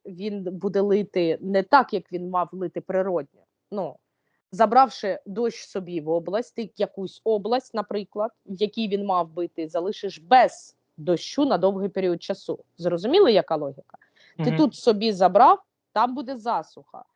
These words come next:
Speaker 1: Ти від себе тут відігнав дощ, як хоч, хоча він мав у тебе йти, то там ти затопиш чиюсь область.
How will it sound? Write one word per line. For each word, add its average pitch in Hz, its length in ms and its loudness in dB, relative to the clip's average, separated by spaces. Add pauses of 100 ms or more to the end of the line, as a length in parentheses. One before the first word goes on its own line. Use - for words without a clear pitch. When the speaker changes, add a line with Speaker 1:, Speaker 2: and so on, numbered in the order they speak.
(240)
Speaker 1:
Ти 202 80 -8
від 226 220 -10
себе 214 320 0
тут 247 320 -8
відігнав 208 640 0
дощ, 208 440 -4
як 170 200 -6
хоч, - 340 -6
хоча 214 340 -2
він 208 180 -4
мав 208 260 0
у - 20 -20
тебе 160 340 -4
йти, - 240 -16 (440)
то 226 100 2
там 269 260 4
ти 254 120 -12
затопиш 208 640 -8
чиюсь 175 480 -12
область. 147 540 -8